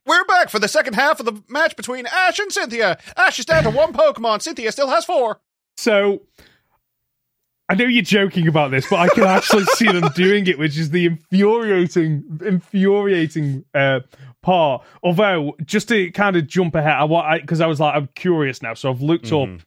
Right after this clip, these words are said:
Speaker 2: season twenty-five to see what the next three episodes are, and it looks like all three episodes are the battle.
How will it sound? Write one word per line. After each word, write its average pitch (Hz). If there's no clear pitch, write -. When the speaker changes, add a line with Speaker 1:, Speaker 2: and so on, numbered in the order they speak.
Speaker 2:
season 139
twenty-five 123
to 123
see 135
what 123
the 123
next 127
three 123
episodes 117
are, 113
and 160
it 143
looks 156
like 151
all 151
three 147
episodes 131
are 135
the 123
battle. 135